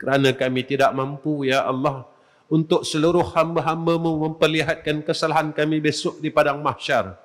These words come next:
Ya Allah, kami malu dengan perkara itu, Ya Zal Jalali wal Ikram.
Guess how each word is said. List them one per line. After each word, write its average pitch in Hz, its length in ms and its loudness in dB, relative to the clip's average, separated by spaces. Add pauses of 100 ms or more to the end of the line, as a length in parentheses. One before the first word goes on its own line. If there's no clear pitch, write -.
(460)
Ya 156 240 4
Allah, 127 320 2
kami 147 320 0
malu 180 400 2
dengan 165 320 -2
perkara 165 320 0
itu, 185 400 0
Ya 160 160 6
Zal 160 240 -2
Jalali 156 480 0
wal 147 160 -2
Ikram. 113 480 0